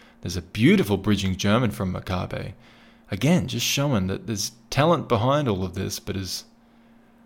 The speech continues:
ruthless. Uh, you know, he, he just can't help him, help himself with the, the ruthless kind of antics.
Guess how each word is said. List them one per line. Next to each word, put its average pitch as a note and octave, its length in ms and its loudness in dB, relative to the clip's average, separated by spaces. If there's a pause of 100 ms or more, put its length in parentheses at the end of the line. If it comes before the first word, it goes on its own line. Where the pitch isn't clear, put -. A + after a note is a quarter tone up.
(840)
ruthless. - 640 0 (120)
Uh, G2+ 340 -8
you G#2 180 -10
know, G#2+ 100 -8
he, G#2 180 -8
he G2 340 -8
just B2 180 -8
can't C3 160 0
help B2+ 100 2
him, C3 140 -4
help A#2+ 280 2
himself F#2+ 420 -4
with - 100 -12
the, - 260 -8
the G#2+ 100 -12
ruthless G#2 680 -4
kind F#2+ 240 -12
of F#2 60 -6
antics. G2+ 560 -4